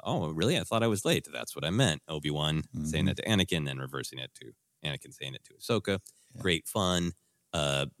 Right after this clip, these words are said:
Speaker 1: sad, uh, foreshadowing when they're, they're practicing the stun with the clones, and,
Speaker 2: Mm.
Speaker 1: uh, and <laughs> Rex says, "Jesse really tagged you." And he says,
Speaker 2: Mm.
Speaker 1: "Sorry, Commander." Jesse will be there at the end, trying
Speaker 2: Yeah.
Speaker 1: to tag Ahsoka again.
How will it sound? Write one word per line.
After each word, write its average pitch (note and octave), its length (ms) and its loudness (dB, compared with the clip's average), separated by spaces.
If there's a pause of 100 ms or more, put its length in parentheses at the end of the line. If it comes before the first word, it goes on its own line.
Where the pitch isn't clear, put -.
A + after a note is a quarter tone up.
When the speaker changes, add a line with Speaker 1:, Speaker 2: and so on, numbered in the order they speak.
(240)
Speaker 1:
sad, E2 680 2 (100)
uh, E2+ 240 4
foreshadowing E2+ 760 2
when D#2+ 600 0
they're, E2 200 0 (220)
they're D#2+ 160 0
practicing D#2+ 680 -2
the D#2+ 120 -4
stun E2+ 300 0
with E2 80 0
the - 80 -12
clones, E2+ 460 0
and, C#2 180 -4 (240)
Speaker 2:
Mm. D2 320 -6
Speaker 1:
uh, C#2+ 360 2 (200)
and D2+ 160 -2 (200)
<laughs> E3 140 6
Rex A2 200 2
says, F#2 160 4
"Jesse B2+ 320 4
really A2+ 220 6
tagged C#3 300 4
you." E2+ 120 2
And F2 100 2
he - 80 -6
says, - 280 -2
Speaker 2:
Mm. - 40 -4
Speaker 1:
"Sorry, A3+ 240 0
Commander." G#2 480 0 (540)
Jesse B1+ 320 -4
will C#2+ 160 0
be C#2+ 140 -2
there C#2+ 280 -2
at D#2 140 0
the C#2 160 0
end, B1 220 -8 (100)
trying B1+ 220 -4
Speaker 2:
Yeah. A#1+ 240 -10
Speaker 1:
to B1 60 -8 (300)
tag B1 240 -4
Ahsoka B1 460 -8 (180)
again. B1 360 -12